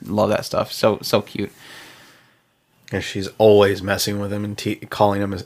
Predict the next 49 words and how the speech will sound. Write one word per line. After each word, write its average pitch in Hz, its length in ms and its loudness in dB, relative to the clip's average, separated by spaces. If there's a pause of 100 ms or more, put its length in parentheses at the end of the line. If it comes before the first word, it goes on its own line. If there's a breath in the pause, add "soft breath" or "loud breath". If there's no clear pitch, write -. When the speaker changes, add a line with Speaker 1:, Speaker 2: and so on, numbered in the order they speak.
Speaker 2:
lo-, 101 340 -8
lolicon 98 800 0
and 95 320 -4
<laughs> - 1400 -12
Speaker 1:
Technically, 101 420 -2
he 95 80 -6
kind 101 280 -4
of 107 220 -8
looks - 180 -8
like 107 160 -4
one - 140 -4
<laughs> - 60 -12
whenever 208 340 -2
he's 196 160 0
around 131 300 2
her. 196 760 0
<laughs> - 40 -20 (1300 loud breath)
Um, 135 540 4 (200)
yeah, 160 180 2
Kanbaru, 208 420 2
like 190 140 2
I 160 120 4
kinda 180 180 2
mentioned, 127 360 2
I 127 80 4
didn't 123 220 0
re-, 120 220 0
I 107 120 2
don't 120 180 0
particularly 101 500 0 (800)
like 120 360 2
her 151 120 2
too 151 240 0
much 160 200 0
as 160 60 -4
a 151 40 0
character, 165 360 0
but 143 120 0
at 110 60 -4
the - 40 -8
same 120 160 0
time, 113 220 0
I 107 80 4
do 110 180 0
like 107 300 0
the 101 120 0
aspect 101 440 -2
of, 95 240 -2
like, 95 420 0